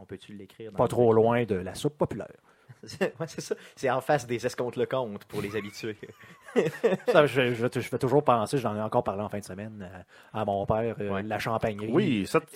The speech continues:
Speaker 2: Et la soupe
Speaker 3: sept trente-deux.
Speaker 2: populaire.
Speaker 1: Yes.
Speaker 3: Saint-Joseph-Est.
Speaker 1: Tu veux-tu nous l'écrire dans le document
Speaker 3: Ouais,
Speaker 1: pour,
Speaker 3: ça,
Speaker 1: euh,
Speaker 3: je fais.
Speaker 1: cool, merci. Donc, euh, ouais, c'est vrai, la, la, la champagnerie, hein, c'est, c'est
Speaker 2: Allez
Speaker 1: un peu
Speaker 2: voir,
Speaker 1: troublant.
Speaker 2: euh, du champagne, euh, spécial,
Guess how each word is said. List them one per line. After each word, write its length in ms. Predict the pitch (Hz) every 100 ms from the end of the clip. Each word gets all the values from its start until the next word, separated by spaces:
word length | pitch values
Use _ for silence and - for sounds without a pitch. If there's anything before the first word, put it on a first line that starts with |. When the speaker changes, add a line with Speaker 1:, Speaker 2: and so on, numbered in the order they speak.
| -
Speaker 2:
Et 120 | 175
la 100 | 156
soupe 140 | - 160
Speaker 3:
sept 60 | 151
trente-deux. 160 | 143
Speaker 2:
populaire. 300 | 147 110 95 90 - -
Speaker 1:
Yes. 220 | 92 - - _ _ _
Speaker 3:
Saint-Joseph-Est. 840 | - 101 110 117 - 160 127 - _
Speaker 1:
Tu 60 | -
veux-tu 180 | 95 107
nous 60 | 101
l'écrire 260 | 90 113
dans 60 | 107
le 40 | 92
document 300 | 90 - 110
Speaker 3:
Ouais, 80 |
Speaker 1:
pour, 140 | - 90
Speaker 3:
ça, 80 | 90
Speaker 1:
euh, 40 |
Speaker 3:
je 80 | 82
fais. 80 | -
Speaker 1:
cool, 200 | - 92 87
merci. 260 | 90 - - - - _
Donc, 280 | 104 101 95
euh, 80 | 92
ouais, 160 | 110
c'est 120 | 113 95
vrai, 160 | 123
la, 140 | 131 92
la, 100 | 90
la 100 | 90
champagnerie, 600 | 107 101 95 95 147 117
hein, 80 | 107
c'est, 180 | - -
c'est 60 | 92
Speaker 2:
Allez 20 | 95
Speaker 1:
un 80 | 104
peu 80 | 104
Speaker 2:
voir, 100 | 104
Speaker 1:
troublant. 260 | 95 110 131 - 95
Speaker 2:
euh, 40 | 95
du 80 | -
champagne, 600 | 127 123 151 165 143 123
euh, 120 | 113
spécial, 840 | 107 - 147 - 151 160 113 98